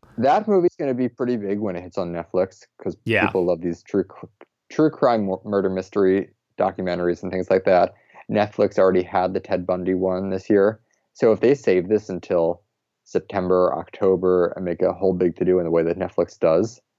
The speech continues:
Speaker 2: Mm-hmm.
Speaker 1: then I could see that. I just wanna know the strategy before I put anything down on paper.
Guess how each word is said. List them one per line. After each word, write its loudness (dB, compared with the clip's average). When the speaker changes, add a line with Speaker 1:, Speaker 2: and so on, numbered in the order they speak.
Speaker 2:
Mm-hmm. 2
Speaker 1:
then 2
I 0
could -8
see 0
that. 2
I 2
just -6
wanna -2
know 0
the -2
strategy 0
before -2
I 0
put -6
anything -6
down -2
on -6
paper. -2